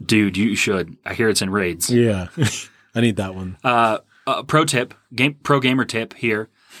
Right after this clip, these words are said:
Speaker 1: Um, if you're looking to just do five-star raids for the bigger, better rewards, uh, and you don't care what exactly you are raiding, I recommend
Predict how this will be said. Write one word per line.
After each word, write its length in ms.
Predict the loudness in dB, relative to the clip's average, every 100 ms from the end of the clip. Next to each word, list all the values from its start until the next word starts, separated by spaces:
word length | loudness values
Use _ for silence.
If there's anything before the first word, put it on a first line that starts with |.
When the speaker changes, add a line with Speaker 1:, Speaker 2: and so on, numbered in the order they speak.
| -14 0
Speaker 1:
Um, 300 | 2 2 -2
if 100 | 0
you're 100 | 2
looking 440 | 2 2 0 -2 -2
to 260 | 2 2
just 400 | 2 2 2 2
do 180 | -2 -2
five-star 480 | 0 0 2 0 2
raids 320 | 2 0 -4
for 240 | -2 -2
the 240 | 0 0 0
bigger, 380 | -2 -2 0 0
better 320 | 0 2 0
rewards, 800 | 2 0 2 4 2 2 -4 -6 -10 _ _ _ _ -4
uh, 240 | -2 -2
and 160 | -2 -4
you 60 |
don't 240 | -2 -2 -2
care 180 | -2 0
what 260 | 2 0 -2
exactly 480 | -2 0 0 -2
you 140 | -2 -2
are 120 | -2
raiding, 520 | 2 2 2 0 -4 -8 _ _ _
I 240 | 0 2 2
recommend 800 | 2 0 2 0 0 0 -4